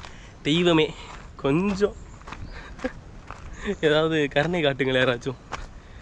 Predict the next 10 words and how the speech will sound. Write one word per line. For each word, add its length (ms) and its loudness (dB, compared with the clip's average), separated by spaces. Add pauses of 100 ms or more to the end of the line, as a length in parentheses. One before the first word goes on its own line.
(560)
இயற்கை 400 2 (160)
மாதா 240 0 (1000)
கொஞ்சம் 240 -4
மழையை 260 4
மட்டும் 260 0
இன்னைக்கு, 320 0 (140)
ஏன்னா 180 4
நேத்து 340 4
செம 280 0
மழை, 140 6